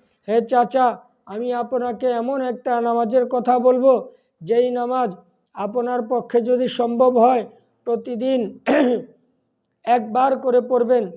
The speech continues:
যদি প্রতিদিন সম্ভব না হয় সপ্তাহে একবার পড়বেন,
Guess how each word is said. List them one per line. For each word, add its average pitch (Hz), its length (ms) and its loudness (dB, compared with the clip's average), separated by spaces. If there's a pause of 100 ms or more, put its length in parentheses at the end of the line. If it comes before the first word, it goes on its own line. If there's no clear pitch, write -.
(320)
যদি 247 540 0 (400)
প্রতিদিন 247 540 -2
সম্ভব 233 500 0
না 247 320 0
হয় 247 260 0 (360)
সপ্তাহে 240 680 2
একবার 247 520 -2
পড়বেন, 233 480 -6